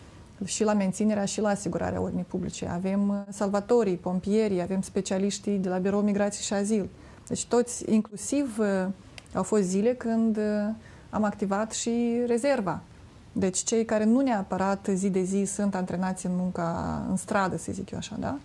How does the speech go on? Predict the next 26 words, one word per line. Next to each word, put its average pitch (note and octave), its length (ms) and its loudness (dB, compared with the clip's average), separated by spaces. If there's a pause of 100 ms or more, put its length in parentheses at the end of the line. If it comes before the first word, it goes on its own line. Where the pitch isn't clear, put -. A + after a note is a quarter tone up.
(420)
Dar G3 120 -2
au F#3 60 -2
fost A3+ 160 2
zile A#3+ 180 2
unde A#3+ 140 4
s-a A#3 120 -4
lucrat A#3 240 -2
destul A#3+ 280 0
de F#3+ 60 2
intensiv. F3 420 -4
Deci F3+ 160 -2
toți B3 260 0
acei G3 420 0
care F3 220 -2
au, G3 240 0
uh, G3 260 0
statut, G3 560 -6
uh, F#3 60 -2 (1120)
uh, - 240 -4
sunt G#3 180 0
cu G#3 60 -4
statut G3 280 -2
special, F#3+ 460 -4
zicem F3+ 280 -4
noi F#3 100 -2
așa, A3 300 -2